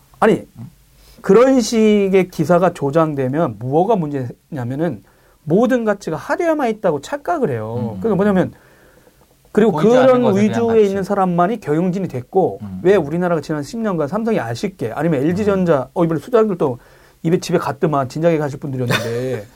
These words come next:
Speaker 2: <laughs>
Speaker 1: 어, 다 말아먹고 둘이 바꿨잖아요? 근데
Speaker 2: 인하운으로 가셨죠.
Speaker 1: 그분들이 왜 그럼 그런 논리대로 했냐? 저는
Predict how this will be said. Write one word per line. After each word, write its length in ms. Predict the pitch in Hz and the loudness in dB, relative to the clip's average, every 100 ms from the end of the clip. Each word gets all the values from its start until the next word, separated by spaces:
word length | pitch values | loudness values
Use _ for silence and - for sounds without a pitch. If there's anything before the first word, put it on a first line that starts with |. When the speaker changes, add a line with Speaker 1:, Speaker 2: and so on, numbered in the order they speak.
| 427 | -12
Speaker 2:
<laughs> 200 | - 381 | -8 -4
Speaker 1:
어, 100 | - | 0
다 200 | - 220 | 2 4
말아먹고 380 | 262 240 - 180 | 4 4 2 -2
둘이 260 | 180 180 151 415 - 415 | 0 0 0 -4 -4 -4
바꿨잖아요? 480 | 151 165 147 208 - - 381 - _ - - _ _ | -2 -2 -2 -4 -6 -12 -14 -14 _ -20 -20 _ _
근데 360 | 240 220 131 - | 2 4 2 -2
Speaker 2:
인하운으로 460 | 120 127 113 101 | -4 -2 -2 -6
가셨죠. 100 | 92 | -2
Speaker 1:
그분들이 440 | 180 285 254 247 202 | 2 4 4 4 4
왜 300 | 147 185 190 | 4 2 2
그럼 220 | 185 170 | 0 0
그런 240 | 165 185 | 0 0
논리대로 460 | 135 160 202 180 165 | 0 0 2 2 0
했냐? 380 | 190 170 160 107 - _ - - _ _ _ _ - | 0 0 0 -4 -14 _ -20 -20 _ _ _ _ -2
저는 360 | 185 190 147 | 2 2 0